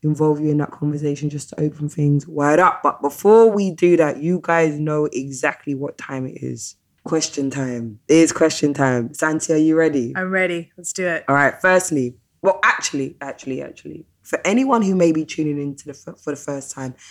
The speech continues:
Speaker 1: let me break down what this question time game is. So I'm gonna ask the guests a series of questions that they ha-, they don't know what it is. They have no idea what these questions are, and they've got to answer as quickly and honestly as possible, right?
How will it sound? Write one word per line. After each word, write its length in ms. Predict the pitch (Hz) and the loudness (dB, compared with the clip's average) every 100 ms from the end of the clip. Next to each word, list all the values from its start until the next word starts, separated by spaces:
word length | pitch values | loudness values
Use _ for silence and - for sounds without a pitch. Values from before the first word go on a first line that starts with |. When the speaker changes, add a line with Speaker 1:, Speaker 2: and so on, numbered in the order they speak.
| - - | -8 0
Speaker 1:
let 180 | 196 240 | 2 4
me 140 | 269 | 2
break 500 | 175 160 165 160 - | 0 0 0 0 -4
down 380 | 147 143 135 135 | -8 -6 -8 -10
what 180 | 139 - | -12 -12
this 160 | 135 | -14
question 460 | - 143 135 - 135 | -12 -12 -12 -12 -12
time 240 | - 131 | -10 -12
game 280 | 139 131 131 | -10 -8 -8
is. 140 | 131 | -8
So 100 | - - | -8 0
I'm 240 | 185 240 | 2 2
gonna 240 | 240 226 - | 2 2 2
ask 340 | 180 165 - | 2 2 -2
the 80 | - | -10
guests 380 | 139 143 139 - - - - | -8 -8 -8 -14 -20 -14 -8
a 60 | 156 | -4
series 500 | - 208 220 220 190 | 0 2 2 0 -2
of 200 | 165 147 | -8 -8
questions 400 | - 165 - 147 | -8 -6 -4 -4
that 100 | 156 | 0
they 140 | 165 | 2
ha-, 160 | 170 180 | 2 2
they 140 | 185 | 4
don't 180 | 240 262 | 4 4
know 140 | 247 247 | 4 6
what 120 | 185 | 6
it 80 | 185 | 6
is. 280 | 180 139 | 4 2
They 100 | - | 2
have 160 | 170 165 | 4 4
no 180 | 175 220 | 4 6
idea 320 | 240 233 220 | 4 4 4
what 160 | 202 180 | 2 0
these 140 | 175 | -4
questions 420 | - 170 - 160 | -4 -6 -4 -4
are, 160 | 156 156 - - - | -2 -2 -6 -20 -6
and 100 | 160 | 2
they've 180 | 175 180 | 2 2
got 180 | - - | -2 -4
to 160 | - | -6
answer 300 | 165 - - | -6 -6 -8
as 100 | 147 | -10
quickly 600 | - - 202 196 180 185 160 | -10 -8 -8 -6 -6 -6 -8
and 160 | 151 - | -8 -8
honestly 540 | 165 165 160 160 147 - _ | -6 -6 -6 -8 -10 -12 _
as 300 | 139 139 127 - _ | -6 -6 -8 -16 _
possible, 440 | - 151 139 143 | -16 -14 -14 -12
right? 320 | 139 143 160 | -8 -6 -6